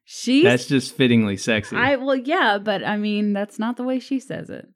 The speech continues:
Speaker 1: Blue makes sure to correct me every time I say Rihanna. He's like, "It's Rihanna. She said so herself."
Speaker 2: <laughs>
Speaker 1: So out of respect for Rihanna, I'm gonna say it like that from now on. Anyway, work song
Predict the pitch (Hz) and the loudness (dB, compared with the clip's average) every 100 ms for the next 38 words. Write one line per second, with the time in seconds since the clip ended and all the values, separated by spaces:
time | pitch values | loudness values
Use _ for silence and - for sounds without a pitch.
0 | _ - 190 196 196 190 190 - - 190 | _ -6 -4 -2 -4 -6 -8 -10 -10 -10
1 | 185 - 185 175 - _ _ _ _ - | -10 -10 -10 -8 -12 _ _ _ _ -20
2 | - 190 196 190 185 165 165 175 170 180 | -10 -6 -6 -8 -8 -6 -6 -6 -8 -8
3 | 170 170 170 - 165 185 _ _ _ - | -6 -8 -10 -10 -12 -12 _ _ _ -4
4 | 180 175 170 175 170 160 - _ _ _ | 0 0 0 -2 -4 -6 -10 _ _ _
5 | 170 - - 143 143 135 143 139 147 175 | 0 0 -4 2 4 4 2 2 2 0
6 | 175 151 - 156 147 147 143 - 139 135 | -4 -12 -8 -6 -4 -6 -6 -6 -6 -6
7 | 143 - 139 143 - 151 - - - 117 | -10 -10 -8 -8 -6 -6 -6 -12 -12 -12
8 | - _ - 165 151 185 190 202 - - | -12 _ -10 -6 -2 -2 -2 -6 -4 0
9 | 196 185 - 185 175 170 170 _ _ _ | 0 -2 -8 -2 -2 -2 -6 _ _ _
10 | 175 175 180 185 160 139 160 - _ _ | -4 0 4 4 2 0 -8 -14 _ _
11 | _ _ 170 156 147 139 143 - _ _ | _ _ -16 -16 -16 -16 -16 -16 _ _
12 | _ 160 156 - - - - - - 185 | _ -18 -16 -16 -14 -12 -12 -10 -12 -12
13 | - 220 185 160 _ _ _ _ _ - | -4 -2 -2 -4 _ _ _ _ _ -8
14 | 220 220 254 233 233 233 | -8 -6 -4 -4 -4 -6